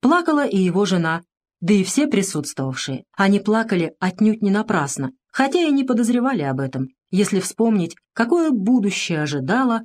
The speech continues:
молодую пару. У Моцарта было три возможности зарабатывать деньги: обучать музыке, давать концерты и, пользуясь влиянием тех аристократов,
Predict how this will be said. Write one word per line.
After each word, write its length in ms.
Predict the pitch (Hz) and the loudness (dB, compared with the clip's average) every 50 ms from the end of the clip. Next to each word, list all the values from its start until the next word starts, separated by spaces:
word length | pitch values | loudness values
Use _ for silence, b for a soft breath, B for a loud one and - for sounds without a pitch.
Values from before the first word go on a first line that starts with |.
| - _ | -6 _
молодую 540 | - 175 175 160 147 135 127 147 151 151 147 | 0 0 0 0 -2 -2 -2 -2 -2 -4 -4
пару. 380 | 147 - 135 131 131 127 127 _ _ _ _ _ _ _ _ _ _ _ _ _ _ | -4 -4 -4 -4 -4 -4 -6 _ _ _ _ _ _ _ _ _ _ _ _ _ _
У 80 | - 233 | 2 4
Моцарта 520 | 247 269 285 269 - 269 269 262 - 240 | 4 4 4 2 0 0 -2 0 0 0
было 300 | 226 202 247 262 254 240 | 0 2 2 2 2 2
три 220 | 233 240 - 254 214 | 0 0 2 2 2
возможности 760 | 190 180 175 214 247 254 208 196 175 180 - - 156 139 - _ _ | 2 0 2 2 2 2 2 0 -2 -2 -4 -6 -8 -8 -8 _ _
зарабатывать 640 | - 170 165 190 185 185 170 185 175 180 180 175 180 160 | -6 -2 0 0 2 2 0 0 0 0 0 -2 -2 -2
деньги: 400 | 160 151 131 135 127 131 131 - _ _ _ _ _ _ _ _ - | -2 -2 -2 -2 -2 -4 -6 -10 _ _ _ _ _ _ _ _ 0
обучать 480 | 202 196 180 196 190 - 196 190 - | 0 2 2 0 0 0 0 0 0
музыке, 500 | 208 233 262 226 240 240 240 240 226 226 - _ | 0 2 2 2 0 0 -2 -2 -4 -4 -6 _
давать 360 | - 175 196 196 185 180 175 - | -4 -2 0 0 0 0 -2 -4
концерты 640 | 165 151 156 - - 247 247 233 - 226 220 226 _ _ - | -4 -4 -2 -2 -2 -2 -2 0 -2 -4 -4 -4 _ _ -2
и, 100 | 294 311 | 0 0
пользуясь 560 | 302 - 294 285 262 233 226 240 233 233 - | 0 0 0 2 2 2 2 2 0 0 0
влиянием 500 | 202 208 220 240 247 233 226 220 214 214 | 0 2 2 2 2 2 2 2 2 0
тех 240 | 214 - 226 - - | 0 -2 -2 -2 0
аристократов, 680 | 208 202 - - 214 214 - - 285 277 277 247 - | -2 -2 -2 -4 -4 -2 -2 -2 -2 -2 -4 -6 -8